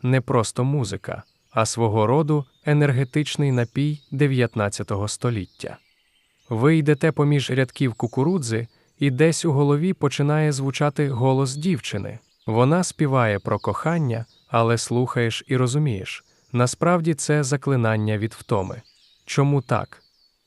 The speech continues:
Бо за старими віруваннями спів мав здатність впливати не лише на настрій, а й на тіло. Ніби слова і мелодія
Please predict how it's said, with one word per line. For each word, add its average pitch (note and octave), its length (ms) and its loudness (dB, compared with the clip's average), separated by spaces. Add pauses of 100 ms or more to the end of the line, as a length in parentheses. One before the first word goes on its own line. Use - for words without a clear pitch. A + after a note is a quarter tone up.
(200)
Бо B2+ 200 2
за C3+ 100 2
старими D3+ 460 2
віруваннями D#3 760 0
спів F3 380 -2
мав D#3+ 220 2
здатність C#3 540 0
впливати C3+ 580 0
не B2+ 140 2
лише B2 320 0
на B2 120 2
настрій, D3 560 -2 (140)
а D3 120 2
й D3 80 2
на D#3 140 2
тіло. G#2 500 -4 (320)
Ніби C#3+ 380 2
слова C3+ 520 2
і A2 100 -2
мелодія A2 640 0